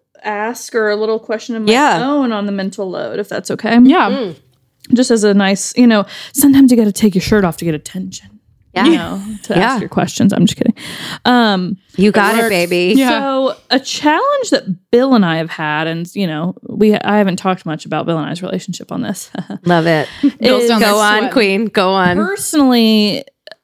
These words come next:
Speaker 1: I mean, I have, I mean,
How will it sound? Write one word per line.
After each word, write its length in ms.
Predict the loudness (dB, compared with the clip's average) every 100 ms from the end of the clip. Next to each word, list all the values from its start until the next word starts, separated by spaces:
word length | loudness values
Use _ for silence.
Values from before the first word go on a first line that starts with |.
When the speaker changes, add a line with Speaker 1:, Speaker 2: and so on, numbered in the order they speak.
| _ _ _
Speaker 1:
I 120 | 0
mean, 280 | 2 2 2 -2 _ _ _ _
I 280 | 0 2 2
have, 500 | 0 2 2 0 -6 _
I 60 | 2
mean, 200 | 2 2